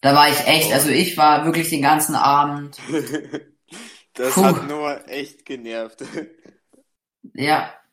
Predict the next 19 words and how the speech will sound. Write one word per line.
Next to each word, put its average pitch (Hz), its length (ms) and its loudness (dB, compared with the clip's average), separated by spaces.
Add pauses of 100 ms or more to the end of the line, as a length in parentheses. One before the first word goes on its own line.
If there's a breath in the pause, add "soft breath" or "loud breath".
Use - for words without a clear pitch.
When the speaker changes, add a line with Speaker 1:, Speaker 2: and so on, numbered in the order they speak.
(600)
Speaker 2:
Wir 117 200 -4
haben 131 180 -2
dann 135 200 -6
irgendwie 131 300 -12
überlegt, 123 360 -2
ob 113 140 -8
wir 110 120 -4
nochmal 143 440 -8
drehen 131 420 -6
und 107 140 -14
dann 101 260 -10
dachten 104 340 -12
wir 101 80 -18
uns, 98 360 -20
äh, 113 320 -10
wir 117 160 -8
sind 127 180 -12
ja 123 80 -10
eh 131 300 -12